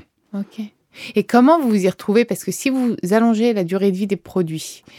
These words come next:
donc vous en vendez logiquement moins, mais la réparabilité restant accessible pour avoir un maximum une marque, enfin, aussi inclusive et, euh,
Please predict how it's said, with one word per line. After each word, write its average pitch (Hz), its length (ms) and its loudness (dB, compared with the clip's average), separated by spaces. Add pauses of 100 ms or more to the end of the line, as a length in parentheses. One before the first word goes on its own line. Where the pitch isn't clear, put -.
(360)
donc 165 260 0
vous 156 140 -4
en 151 100 0
vendez 147 300 -2
logiquement 151 520 -4
moins, 156 440 2 (880)
mais 196 220 4
la 180 140 4
réparabilité 180 720 2
restant 190 400 0
accessible 185 840 2
pour 165 300 -2
avoir 156 240 4
un 156 60 0
maximum 170 680 -2 (120)
une 165 180 0
marque, 165 260 0
enfin, 156 160 -6
aussi 151 220 -6
inclusive 185 800 4 (140)
et, 180 300 4
euh, 143 60 0